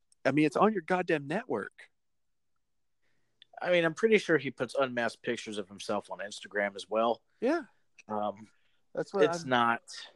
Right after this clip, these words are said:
Speaker 1: I, I'm kinda like, you know, I don't get it, 'cause you can go on the network and see that he's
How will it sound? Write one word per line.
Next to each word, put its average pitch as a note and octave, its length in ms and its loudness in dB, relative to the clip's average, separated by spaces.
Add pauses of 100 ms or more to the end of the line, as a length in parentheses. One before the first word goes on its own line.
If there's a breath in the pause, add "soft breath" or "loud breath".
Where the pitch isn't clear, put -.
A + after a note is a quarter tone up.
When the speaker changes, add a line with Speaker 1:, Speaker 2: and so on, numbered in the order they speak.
(200)
Speaker 1:
I, D#3 80 -2
I'm D#3 340 -4
kinda D#3+ 300 0
like, C3+ 240 2 (140)
you D3 160 0
know, A#2+ 200 -4
I A2+ 80 -6
don't C#3 220 -2
get C#3 180 6
it, D3 200 0
'cause A#2 500 -6 (180)
you C3+ 100 -8
can C#3+ 120 -2
go D3 120 10
on C#3+ 160 6
the C3 60 -4
network C#3 360 4
and G#2 100 -8
see C#3 160 -2
that B2 120 0
he's A#2 200 -6